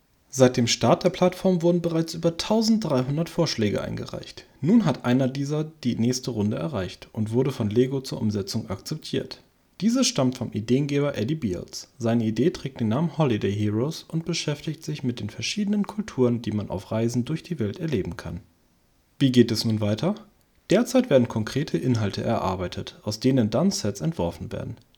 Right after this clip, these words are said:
Diese Phase soll bereits zum ersten März abgeschlossen sein. Bis es dann zu einer handelsreifen Themenweltumsetzung bei Lego kommt, wird wohl noch einige Zeit vergehen.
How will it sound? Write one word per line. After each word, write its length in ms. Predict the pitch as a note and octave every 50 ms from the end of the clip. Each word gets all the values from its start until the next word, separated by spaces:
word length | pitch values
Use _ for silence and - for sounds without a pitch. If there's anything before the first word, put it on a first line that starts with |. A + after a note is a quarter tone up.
| -
Diese 240 | - G#3+ A3+ B3 A#3+
Phase 300 | A#3+ - D#3+ D#3 D3+ D3+
soll 200 | C#3 B2+ A2+ G#2
bereits 380 | A#2 - - - G2+ - - -
zum 160 | - - - -
ersten 380 | C#3 C#3+ E3 E3 - - D#3+
März 260 | C#3 A2 B2+ E3+ - -
abgeschlossen 600 | E3+ - - - - - - - - - - -
sein. 280 | G#2 - - - - - _ _ _ _ _ _ _ _ -
Bis 160 | C#3+ C3+ -
es 160 | C#3 B2+ - -
dann 180 | D3 F3 A3+
zu 140 | A3 - C#3+
einer 240 | A#2+ B2 B2 A#2+ A#2+
handelsreifen 680 | D3+ G3 A3 E3 B2+ - - B2 A#2 A2+ - A#2 A2+
Themenweltumsetzung 960 | - - F#3 G3 D3+ A#2+ A#2 G#2+ A2 - A2+ A2+ A2 A2+ G#2+ A2 - - A2+ A2+
bei 120 | - G#2+
Lego 260 | G#2+ A2 A2+ A2+ A#2+
kommt, 380 | A2+ A#2 - C3 C3 D#3 - -
wird 320 | - B2+ B2+ F3 A3+ - -
wohl 100 | A#3+ A#3
noch 140 | A3 G#3
einige 380 | - - A#2+ A#2+ B2+ C3+ D#3+ E3
Zeit 260 | D#3+ - - F#2 -
vergehen. 440 | - E3 D#3 B2+ G#2+ F#2 E2+ F2+ G#2